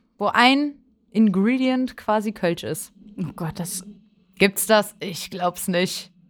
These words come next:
Speaker 2: Das wird der
Speaker 1: Ja,
Speaker 2: erfinden,
Speaker 1: aber das,
Speaker 2: der hat's
Speaker 1: ja,
Speaker 2: im
Speaker 1: genau,
Speaker 2: Namen.
Speaker 1: genau.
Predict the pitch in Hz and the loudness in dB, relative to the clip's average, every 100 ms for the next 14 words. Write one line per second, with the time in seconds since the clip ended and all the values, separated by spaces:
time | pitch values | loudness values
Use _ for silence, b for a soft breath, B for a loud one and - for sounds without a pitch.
0 | - 220 185 202 196 214 214 190 285 339 | -16 -4 0 2 2 4 6 10 12 12
1 | 311 285 285 311 285 294 330 233 - 226 | 10 10 10 8 10 10 12 12 12 10
2 | 190 b - 294 330 202 | 4 b 0 6 6 6